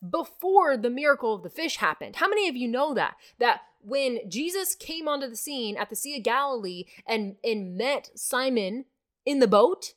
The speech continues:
and started preaching from his boat, that was not the first time that Simon and Jesus had met.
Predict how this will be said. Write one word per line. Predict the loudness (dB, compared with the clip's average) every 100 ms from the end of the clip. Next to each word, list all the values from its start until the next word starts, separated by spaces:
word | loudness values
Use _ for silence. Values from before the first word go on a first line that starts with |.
| -10
and | -2
started | 0 0
preaching | -6 -12 -10
from | -6
his | -2
boat, | 2 2
that | 2 0
was | -2
not | -4 -4 -4
the | -12
first | -10 -10 -8
time | -6 -6 -6 -8
that | -4
Simon | -4 -4 -6
and | -6
Jesus | -8 -10 -12
had | -8
met. | -6 -6 -8